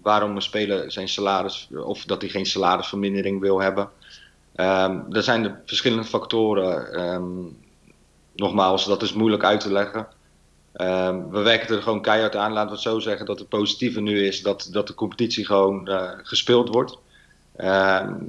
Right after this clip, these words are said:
dat, dat, eh, dat er eigenlijk een bubbel om de teams, eh, wordt gecreëerd. Eh, waardoor,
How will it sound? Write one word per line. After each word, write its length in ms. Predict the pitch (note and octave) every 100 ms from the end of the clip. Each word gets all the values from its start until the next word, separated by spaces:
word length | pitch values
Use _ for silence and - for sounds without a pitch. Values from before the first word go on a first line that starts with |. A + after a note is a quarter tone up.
| -
dat, 500 | - - G#2+ G#2 - F#2
dat, 320 | G#2 G#2 -
eh, 260 | G2+ F#2+ F#2 F2
dat 180 | - G2+
er 60 | F#2+
eigenlijk 320 | G2 G#2 F#2+
een 180 | G2 F#2
bubbel 280 | A#2+ A2+ G#2+
om 180 | E2+ G#2
de 140 | G2
teams, 400 | A#2 B2 A#2+ -
eh, 160 | A2+ A2 G2+
wordt 180 | A#2
gecreëerd. 640 | - - A2+ A2+ B2 - -
Eh, 260 | F#2+ G2 F#2+
waardoor, 540 | F2 G2 G#2+ G#2 F2+